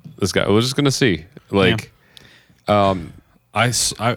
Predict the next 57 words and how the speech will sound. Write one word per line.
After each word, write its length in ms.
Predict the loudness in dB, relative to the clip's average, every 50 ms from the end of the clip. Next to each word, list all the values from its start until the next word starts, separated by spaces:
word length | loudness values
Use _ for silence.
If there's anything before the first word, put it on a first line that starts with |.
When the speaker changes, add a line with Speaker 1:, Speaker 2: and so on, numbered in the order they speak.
| -2
Speaker 3:
I 60 | -2 0
used 200 | 0 0 0 0
to, 80 | 0 0
like, 320 | 2 0 0 -4 -8 -10 -6
see 400 | -4 -2 -2 0 2 2 2 4
this 280 | 2 2 0 0 -2
comic 460 | -4 -4 -2 0 0 0 0 -2 -2 -2
all 120 | -2 -2
the 100 | -2 -2
time, 340 | -2 -2 -2 0 0 0 0
but 100 | 0 0
I 60 | 0
never 220 | 0 -2 -2 -2 -4
read 180 | -4 -4 -4 -6
it. 140 | -8 -10 -14 _ _ _ -20 -20 -20 -20 -20 _ _ _ _ _ _ _ _ _ _ _ _ _
Speaker 2:
Yeah, 280 | 0 0 2 2 0 -2 -6 _ _
I've, 260 | 0 0 0 0 -2 -8
you 60 | -6
know, 140 | -2 0 0
I 80 | 2 2
read 180 | 2 0 0
some 120 | -2 -2 -2
comics 260 | 0 0 0 -2 -4
of 80 | -4 -2
him, 120 | -2 0 0
like, 120 | -2 -4
crossing 460 | -2 0 0 0 0 0 -2 -4 -4 -2
over, 400 | -2 -2 -2 0 -2 -2 -2 -2
but 120 | -4 -4
I 80 | -4 -4
don't, 260 | -4 -6 -6 -8 -10 -14 _ _ _ -20
yeah, 320 | -18 -16 -14 -14 -14 -16 -16 _ -20 -20 -20 _ _
I 80 | -4 -4
don't 140 | -4 -4 -4
remember 320 | -6 -8 -8 -6 -8 -8
him. 180 | -8 -8 -10 -10 -14 _ -20 -20 -18 -14 -12
Speaker 3:
Uh, 120 | -10 -10 -8 _
I 80 | 0 2
love 240 | 2 4 2 2 0
the 100 | -2 -2
story 460 | -2 0 0 0 2 2 2 0 0
though. 160 | 0 0 0
I 80 | 0 0
heard, 200 | 0 0 0 -2
like, 160 | -4 -4 -2
a 40 | -4
s-, 180 | -4 -4 -6 -8 -6
little 280 | -4 -2 -2 -2 -4 -6
synopsis 640 | -6 -4 -2 -2 -2 -2 -2 -2 -2 -2 -2 -2 -2
of 200 | -4 -6 -8 -10 -10
the 100 | -8 -4
Ten 260 | -2 -2 -2 0 0
Rings 400 | 0 0 0 -2 -2 -4 -4 -2
and 100 | -2 0
Speaker 2:
Yeah, 80 | 0 0
Speaker 3:
all 60 | -2
that. 260 | -2 -4 -4 -6